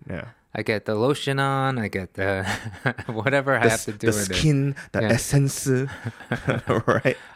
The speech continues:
Speaker 2: I have my rituals.
Speaker 1: Okay.
Speaker 2: You know, but every now and then I'll forget. Like, if I put all that on, and I, also I try to do my,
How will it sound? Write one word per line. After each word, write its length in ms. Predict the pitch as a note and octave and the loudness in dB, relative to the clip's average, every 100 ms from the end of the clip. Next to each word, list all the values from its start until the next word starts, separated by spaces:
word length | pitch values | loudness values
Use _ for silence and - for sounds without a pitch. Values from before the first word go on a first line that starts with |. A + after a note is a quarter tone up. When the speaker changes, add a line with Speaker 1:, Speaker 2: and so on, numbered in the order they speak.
| - | -4
Speaker 2:
I 80 | |
have 160 | A#2+ D3+ | -2 0
my 140 | D#3 | 0
rituals. 600 | C#3+ B2+ - G#2+ E2 D#2 | 0 0 -2 -4 -4 -2
Speaker 1:
Okay. 300 | G#2 G#2 F2 - | 0 2 2 0
Speaker 2:
You 60 | F#2 | -6
know, 220 | F#2 F#2+ - _ _ _ _ _ _ | -6 -8 -12 _ _ _ _ _ _
but 180 | A#2 A#2 | 0 0
every 220 | B2 C3 | 0 0
now 160 | B2 | 0
and 100 | A#2 | 0
then 140 | A2 G2 | 0 -2
I'll 80 | F#2+ | -4
forget. 380 | - G2+ F#2+ | -6 -4 -4
Like, 180 | G2+ G2+ - - - _ | -4 -6 -10 -20 -20 _
if 140 | - - | -8 -2
I 120 | B2 | -2
put 360 | - C3 A#2+ - _ _ _ _ _ _ _ _ _ | 0 0 0 -2 _ _ _ _ _ _ _ _ _
all 160 | B2+ C3 | -2 2
that 180 | C3 | 2
on, 220 | B2 A#2 A2+ | 2 2 0
and 240 | G#2+ G#2 - | 0 -4 -6
I, 100 | A#2 | -6
also 380 | - A#2+ - B2+ | -2 -2 0 -2
I 60 | |
try 260 | A2+ B2+ A#2+ | 0 -2 -2
to 80 | A#2 | -4
do 260 | A#2 A2+ | -4 -4
my, 340 | G#2+ G2+ G2 | -2 -2 -4